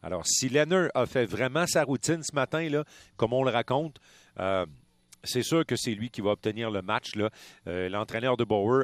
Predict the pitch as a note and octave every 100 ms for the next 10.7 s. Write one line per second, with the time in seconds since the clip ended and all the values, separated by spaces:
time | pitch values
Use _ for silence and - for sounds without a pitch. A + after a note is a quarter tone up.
0 | - G2+ A#2 - C3 G#2+ B2 E3 - -
1 | _ - G2+ G#2 G#2 - B2+ - A#2 G#2+
2 | C#3 C3 G#2 F#2 A2+ A2+ G#2 B2 A2 A2
3 | A#2 F2+ G2 A#2+ - - - - F#2 F#2+
4 | G2 - F3 - F3+ E3+ - A2 - A#2+
5 | B2+ A2 G2 - G2+ F#2+ G#2 G2+ A2+ G#2
6 | F#2 G2+ G#2 - F#2+ G2 F#2 G2 - G#2+
7 | G2 - G#2+ G#2 - - _ F2+ G2+ A#2+
8 | A#2+ G#2+ G2+ - A2 F#2 G#2+ G2 F#2+ B2+
9 | E3 D3 C3+ D3+ G3 D#3+ C#3 C#3+ E3 -
10 | C#3 B2+ D#3 C3+ G#2 B2+